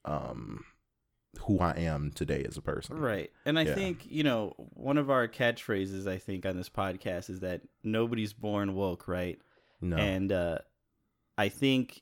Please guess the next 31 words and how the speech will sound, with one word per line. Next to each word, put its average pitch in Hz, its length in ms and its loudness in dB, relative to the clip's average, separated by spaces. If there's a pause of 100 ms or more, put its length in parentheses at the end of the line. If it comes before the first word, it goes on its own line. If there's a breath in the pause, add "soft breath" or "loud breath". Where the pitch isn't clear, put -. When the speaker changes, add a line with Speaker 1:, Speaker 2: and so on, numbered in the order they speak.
Speaker 2:
you 110 180 0
can 117 340 2 (680)
say 107 380 2
that 98 480 2
James 107 400 0
Gunn's 101 400 2
tweets 101 340 -2
weren't 95 280 0
funny. 92 560 -2
They 92 100 -2
were 92 100 -2
in 90 120 -4
poor 92 220 -2
taste. 85 400 -8
They 87 80 -2
were 85 100 0
Speaker 1:
Yeah, 80 160 6
Speaker 2:
stupid. 92 500 -2
Speaker 1:
for 87 80 2
sure. 73 320 -2 (400)
Speaker 2:
But 107 220 4
also 113 540 2
feel 101 600 -2
like 90 560 -4 (800)
this, 98 600 -2 (240)
this 101 240 -2
isn't 104 260 0
an 98 120 0
indication 98 680 0
of 90 640 -2 (400 soft breath)
him 92 760 -2